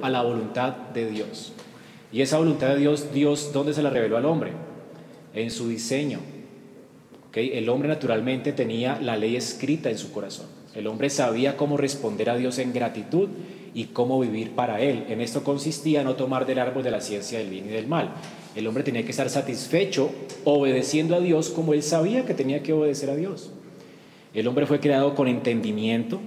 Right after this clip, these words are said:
el hombre fue creado con comprensión y con voluntad. Luego entonces, la,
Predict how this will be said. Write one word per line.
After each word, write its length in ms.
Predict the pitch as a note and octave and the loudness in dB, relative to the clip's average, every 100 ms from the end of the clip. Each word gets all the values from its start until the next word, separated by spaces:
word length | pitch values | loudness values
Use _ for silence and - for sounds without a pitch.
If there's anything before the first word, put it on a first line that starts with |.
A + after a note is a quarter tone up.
| - - - - - | -12 -14 -16 -20 -4
el 140 | A2 A2 | 0 2
hombre 220 | A2+ C3 | 2 2
fue 180 | C3+ C3+ | 2 4
creado 340 | C3+ C3 C#3 | 4 4 2
con 220 | C#3+ C3 - | 2 0 0
comprensión 840 | D3 C3+ C3 B2 A#2 - C#3 D3 | 2 2 2 0 0 -2 2 2
y 60 | E3 | 2
con 380 | E3+ D#3+ D3 D3 | 2 2 2 4
voluntad. 600 | D3 C#3+ C3+ - G3+ - - - | 4 4 2 0 0 0 -6 -2
Luego 240 | C3+ D#3+ | 2 4
entonces, 640 | G#3 G3+ G3+ F3 F#3 - - - - - | 2 4 2 2 0 -2 -6 -10 -12 -2
la, 320 | C#3 D3+ D3+ | 4 4 4